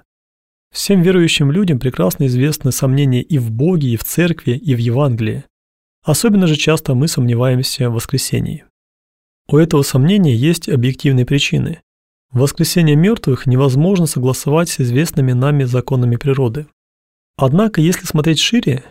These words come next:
то вообще весь символ веры представляет немалую проблему для согласования с законами физического мира.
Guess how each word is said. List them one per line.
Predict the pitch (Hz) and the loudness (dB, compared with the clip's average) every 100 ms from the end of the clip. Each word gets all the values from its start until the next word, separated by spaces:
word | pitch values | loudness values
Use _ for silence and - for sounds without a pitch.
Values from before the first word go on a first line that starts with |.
| _ _ _ - | _ _ _ 0
то | 151 | 2
вообще | 139 156 - - 175 | 4 2 0 0 0
весь | 135 160 | 2 0
символ | - - 131 127 | -2 0 2 2
веры | 127 226 175 | 2 0 0
представляет | - 143 - 143 185 175 | -2 -6 -2 0 0 0
немалую | 139 151 156 135 | 0 2 0 0
проблему | 135 123 156 202 147 131 | 0 0 2 2 2 -2
для | 139 127 160 | -2 0 0
согласования | - 127 123 - 123 175 160 127 113 | 0 -4 -2 -2 0 0 2 0 0
с | |
законами | 117 113 156 160 139 127 | -2 -2 0 2 2 0
физического | - 123 - - 131 | -2 -2 -2 -2 0
мира. | 127 123 135 | 2 0 -4